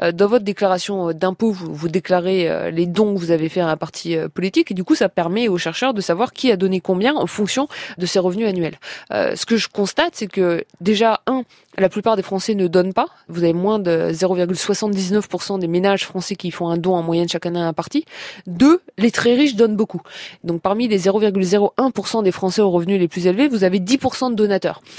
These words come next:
Le don moyen de ces dix pour cent de donateurs, il est de cinq mille deux cent quarante-cinq euros. Donc il est quasiment au plafond de dons qui est à sept mille cinq cents euros. Euh, le don moyen des cinquante pour cent des Français les plus modestes, euh, il est de cent vingt euros. Donc il est, euh, quasiment quarante fois plus faible.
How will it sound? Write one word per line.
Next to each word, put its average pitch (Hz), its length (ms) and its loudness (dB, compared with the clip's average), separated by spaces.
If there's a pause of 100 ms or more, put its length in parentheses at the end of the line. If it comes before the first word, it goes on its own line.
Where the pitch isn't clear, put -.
(120)
Le 196 140 2
don 262 180 6
moyen 269 380 0
de 240 40 -12
ces 196 120 -6
dix 180 120 -4
pour - 160 -8
cent 208 120 -2
de 196 40 -2
donateurs, 190 420 2
il 226 80 0
est 220 260 0
de 180 160 0
cinq 240 220 0
mille 247 100 -2
deux 214 100 2
cent 226 140 -4
quarante-cinq 196 480 -6
euros. 175 220 -2 (160)
Donc 185 160 -8
il 175 60 -4
est 180 40 -4
quasiment 233 460 2
au 196 60 4
plafond 190 340 0
de 180 100 -2
dons 247 220 2 (400)
qui 196 220 -2
est 220 40 4
à 214 140 2
sept - 220 -2
mille 226 120 -2
cinq 190 140 -6
cents 180 200 -4
euros. 160 220 -4 (300)
Euh, 180 80 4
le 185 120 2
don 233 140 2
moyen 240 380 2
des 196 100 -2
cinquante 196 320 -4
pour 185 140 -8
cent 208 100 -4
des 190 100 -2
Français 180 280 -4
les 185 80 0
plus - 160 -6
modestes, 185 440 0
euh, 185 160 -2
il 180 160 -6
est 240 120 2
de 185 100 -2
cent 220 220 -2
vingt 202 180 0
euros. 170 240 0 (120)
Donc 170 120 -14
il 170 80 -8
est, 190 220 -4
euh, 165 40 -6
quasiment 180 380 -2
quarante 190 320 0
fois 202 220 -4 (320)
plus - 100 -4
faible. 151 240 -4